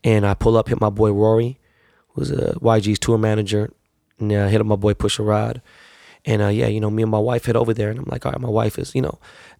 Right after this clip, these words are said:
my wife would never come to a show in, in America 'cause it just wouldn't, it'd just be too crazy. But, you know, Dubai is obviously chill, safe here. And, um, so, you know, we get to the club. It's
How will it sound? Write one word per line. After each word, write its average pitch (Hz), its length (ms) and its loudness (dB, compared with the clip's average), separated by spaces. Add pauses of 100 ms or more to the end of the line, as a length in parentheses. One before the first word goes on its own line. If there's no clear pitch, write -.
my 127 120 2
wife 127 200 4
would 110 120 0
never 110 220 2
come 113 260 -2
to 104 320 -4
a - 80 -8
show 107 280 2
in, 101 220 -6
in 104 260 -4
America 104 420 -2
'cause 104 140 -4
it 101 40 -4
just 101 160 -8
wouldn't, 104 240 -2
it'd 110 100 -8
just - 120 -10
be 107 100 -6
too - 160 -4
crazy. 104 300 0
But, - 120 -8
you - 80 -6
know, 98 100 0
Dubai 127 360 0
is 107 120 -2 (520)
obviously 120 320 0
chill, 101 440 2
safe - 400 -2
here. 101 400 -4 (680)
And, 98 280 0
um, 98 320 0 (300)
so, - 160 2
you 104 100 0
know, 110 80 2
we 113 120 0
get 113 160 4
to - 100 -20
the 120 60 -6
club. 104 420 0
It's - 180 -6